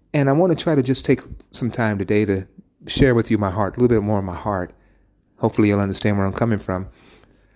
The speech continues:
I've been a Christian for a number of years now, and I enjoy some good preaching. I enjoy good teaching. I enjoy, I enjoy studying the Word of God for myself.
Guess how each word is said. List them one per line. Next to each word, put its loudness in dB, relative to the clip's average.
I've 4
been 4
a 2
Christian 0
for 0
a 4
number 2
of 0
years 0
now, -2
and 0
I -4
enjoy 0
some -6
good 0
preaching. -2
I 0
enjoy -2
good -8
teaching. 0
I 0
enjoy, -4
I -4
enjoy 2
studying 0
the -2
Word 0
of -6
God -4
for -6
myself. -4